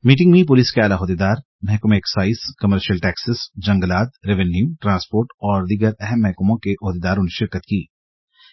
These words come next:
इस मौके पर खिताब करते हुए शांति कुमारी ने ओहदेदारों से कहा कि वो मुजवजा लोकसभा इंतखाबात के ज़िमन में बेहतर अंदाज से हिकमत अमली तरतीब दें और मिसाली ज़ाब्ते अखलाक को बेहतर तरीके से नाफिज करने के लिए उसी तरह काम करें जिस तरह हालिया असम्बली इंतखाबात में काम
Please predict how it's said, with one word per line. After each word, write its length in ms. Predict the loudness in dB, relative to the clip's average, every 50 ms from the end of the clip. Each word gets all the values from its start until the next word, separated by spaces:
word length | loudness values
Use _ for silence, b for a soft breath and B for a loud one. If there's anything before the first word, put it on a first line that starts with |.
| b -4
इस 140 | -2 0 2
मौके 140 | 2 2 2
पर 140 | 0 0 -2
खिताब 280 | -2 -2 -2 -2 -2 -2
करते 200 | -4 -4 -2 -2
हुए 180 | -2 0 0 0
शांति 300 | 0 0 -2 -2 -2 -4
कुमारी 260 | -4 -4 -2 -2 0
ने 180 | 2 2 2 2 0 -2
ओहदेदारों 340 | -4 -2 -2 0 0 0 -2
से 80 | -2 -4
कहा 220 | -6 -6 -4 -4
कि 120 | -4 -2
वो 60 | -2 -2
मुजवजा 440 | -2 -2 -2 0 0 2 4 2 2 0 B B B B B 4
लोकसभा 360 | 4 4 6 6 4 6 6
इंतखाबात 480 | 4 4 2 0 0 2 2 2 2 2 0
के 60 | 0
ज़िमन 220 | 2 2 2 4
में 200 | 4 4 4 4
बेहतर 280 | 2 0 0 0 0 2
अंदाज 300 | 2 2 2 0 -2 -2
से 100 | -2 -2
हिकमत 300 | -2 -2 -2 -2 -2 0
अमली 200 | 0 0 0 0
तरतीब 420 | 0 0 -2 -2 -2 -4 -4 0
दें 180 | 2 2 2 2 2 B B B B -4
और 200 | 0 2 4 4
मिसाली 340 | 4 2 2 2 2 2 2
ज़ाब्ते 360 | 4 4 2 2 2 0 -2
अखलाक 340 | -2 -2 -2 -2 -2 -2 -2 -4
को 160 | -4 -4 -2
बेहतर 300 | -2 -2 -2 0 0 -2
तरीके 340 | -2 0 -2 -4 -2 -4 -4
से 120 | -2 0 0
नाफिज 320 | 0 0 -2 -6 -10 -10 -6
करने 200 | -4 0 0 0
के 100 | 0 0
लिए 240 | 0 0 2 0 0 b b b b b _ -2
उसी 180 | 2 2 4
तरह 220 | 4 4 4 2 2 2 2
काम 180 | 4 4 4 4
करें 240 | 4 4 4 4 4
जिस 180 | 4 2 0 0
तरह 160 | 0 0 0
हालिया 380 | 2 0 2 2 2 2 0 -2 -4
असम्बली 320 | -6 -2 0 2 2 2
इंतखाबात 500 | 0 -2 -6 -6 -6 -2 -2 -2 -2 -2 -4
में 80 | -6 -6 -2
काम 220 | -2 -2 -2 -2